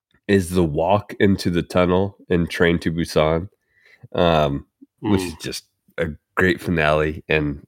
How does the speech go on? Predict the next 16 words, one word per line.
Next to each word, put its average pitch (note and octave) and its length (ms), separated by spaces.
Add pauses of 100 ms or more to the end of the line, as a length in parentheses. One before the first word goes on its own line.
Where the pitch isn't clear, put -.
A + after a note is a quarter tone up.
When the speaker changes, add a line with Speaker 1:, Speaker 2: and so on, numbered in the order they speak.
Speaker 1:
a E2 60
great E2+ 380 (580)
moment F2 520
of, D2+ 580 (140)
uh, D2 420 (100)
symbol A2+ 760
as E2+ 180
well F#2 460
as, F2 200
as, F2 400 (440)
uh, E2 240
they E2+ 160
walk D#2+ 320
into E2+ 240
that D2+ 260
dark D#2 420